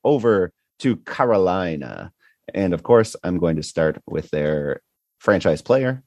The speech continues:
Sebastian Aho, the forward, not the defenseman from New York.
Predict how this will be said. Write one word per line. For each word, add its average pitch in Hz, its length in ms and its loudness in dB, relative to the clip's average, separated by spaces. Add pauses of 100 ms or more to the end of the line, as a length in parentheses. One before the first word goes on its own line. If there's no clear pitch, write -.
Sebastian 107 520 -2
Aho, 101 540 2 (240)
the 92 100 0
forward, 85 680 0
not 80 400 -4
the 80 420 0
defenseman 76 720 -4
from 71 380 -2 (100)
New 71 140 -4
York. - 440 -8